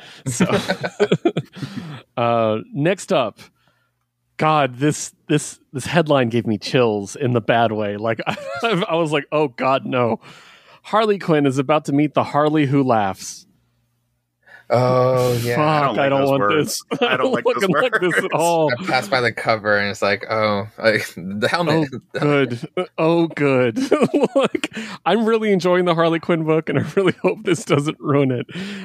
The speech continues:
Speaker 1: Um, God, I don't even wanna look at the details. I just want to read that headline to you
Speaker 2: What
Speaker 1: guys.
Speaker 2: issue is it
Speaker 1: We'll
Speaker 2: on right now? 'Cause it'll happen in twenty-five.
Speaker 1: Yeah, it's gonna be on twenty-five. I don't, I can't remember exactly what issue it's on right now.
Speaker 2: Mm-hmm.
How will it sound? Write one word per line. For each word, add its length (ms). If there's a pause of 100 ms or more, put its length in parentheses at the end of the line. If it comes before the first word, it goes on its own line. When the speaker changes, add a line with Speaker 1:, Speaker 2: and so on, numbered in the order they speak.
(140)
Speaker 1:
Um, 520 (640)
God, 400
I 60
don't 140
even 100
wanna 140
look 120
at 80
the 60
details. 540
I 100
just 240
want 220
to 60
read 160
that 140
headline 340
to 120
you 40
Speaker 2:
What 80
Speaker 1:
guys. 100
Speaker 2:
issue 160
is 120
it 40
Speaker 1:
We'll 80
Speaker 2:
on 80
right 200
now? 340
'Cause 160
it'll 140
happen 160
in 60
twenty-five. 500 (640)
Speaker 1:
Yeah, 180
it's 100
gonna 120
be 80
on 60
twenty-five. 380
I 120
don't, 200
I 60
can't 220
remember 260
exactly 360
what 120
issue 240
it's 120
on 120
right 160
now. 260 (100)
Speaker 2:
Mm-hmm. 240